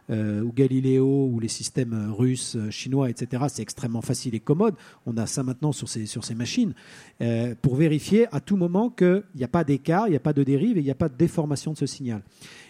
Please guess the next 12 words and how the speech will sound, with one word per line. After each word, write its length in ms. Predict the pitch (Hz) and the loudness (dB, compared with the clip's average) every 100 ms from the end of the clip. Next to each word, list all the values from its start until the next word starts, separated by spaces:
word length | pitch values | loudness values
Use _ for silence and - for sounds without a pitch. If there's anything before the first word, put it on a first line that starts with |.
| - | -4
Et 60 | |
demain, 280 | 113 160 180 | 4 6 6
à 20 | |
mon 120 | 160 147 | 2 2
avis, 260 | 151 285 320 | 2 4 2
il 60 | |
faudra 240 | - 143 143 | 2 0 0
qu'on 100 | 139 | 0
soit 160 | 147 | 0
extrêmement 380 | 135 - 170 160 | -2 -2 0 0
attentif 400 | 143 139 135 123 | 0 -2 -2 2
aussi 360 | 165 - 302 | 2 4 2